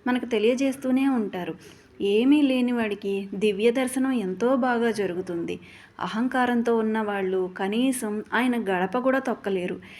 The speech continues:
ఇలాంటి కథలు కూడా ఎన్నో ఉన్నాయి.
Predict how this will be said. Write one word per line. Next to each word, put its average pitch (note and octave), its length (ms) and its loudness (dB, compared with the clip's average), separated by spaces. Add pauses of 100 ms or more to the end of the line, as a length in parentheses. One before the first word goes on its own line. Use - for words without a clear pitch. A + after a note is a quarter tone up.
(180)
ఇలాంటి C#4+ 380 4
కథలు G#3+ 320 0
కూడా G#3+ 260 2
ఎన్నో G#3 580 0
ఉన్నాయి. F#3+ 460 -2